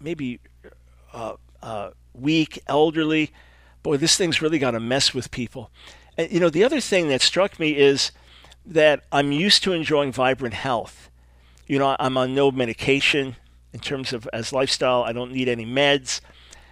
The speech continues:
Uh, I, I, I, I don't get sick hardly ever, ever, ever. Uh, maybe just slightly run down with a cold, and even then it's really, really minor. I mean,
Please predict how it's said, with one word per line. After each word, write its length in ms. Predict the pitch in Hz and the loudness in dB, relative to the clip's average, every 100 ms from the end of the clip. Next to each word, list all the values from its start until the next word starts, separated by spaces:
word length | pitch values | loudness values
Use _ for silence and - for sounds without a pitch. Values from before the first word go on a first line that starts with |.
| - | -12
Uh, 380 | - 123 117 110 104 _ | -4 0 0 -2 -6 _
I, 340 | 139 123 117 - _ - | 0 0 0 -6 _ -12
I, 160 | 127 120 - | -10 -10 -8
I, 180 | 123 127 | -8 -6
I 80 | 127 | -6
don't 160 | 135 | -4
get 160 | 135 120 | -4 0
sick 320 | - 156 143 | 4 6 4
hardly 380 | - 170 135 135 - | 0 -4 -4 -8 -2
ever, 260 | 147 151 | 0 2
ever, 220 | 147 131 - | 2 0 0
ever. 360 | 156 143 147 - _ - - _ _ _ - | 0 0 -2 -6 _ -20 -20 _ _ _ -14
Uh, 120 | 135 - | -12 -14
maybe 480 | 113 131 135 147 143 | -12 2 4 6 4
just 340 | 135 - 135 | 2 0 0
slightly 460 | - - 151 143 151 | 0 2 2 2 2
run 180 | 139 139 | 0 2
down 240 | 135 135 | 2 2
with 80 | 123 | -2
a 60 | 117 | -6
cold, 400 | - 151 165 139 | 0 4 4 2
and 120 | 139 | 0
even 200 | 147 143 | 0 2
then 160 | 156 | 0
it's 200 | 127 - | 0 -2
really, 840 | 131 139 160 202 196 156 117 107 107 139 | -6 -10 -8 -2 2 2 2 -4 -12 -14
really 480 | 135 151 156 120 | -4 0 0 -2
minor. 500 | 107 117 139 117 95 - _ _ _ _ - | -6 -4 -2 -4 -8 -20 _ _ _ _ -6
I 60 | |
mean, 260 | 143 135 123 | -2 -2 -4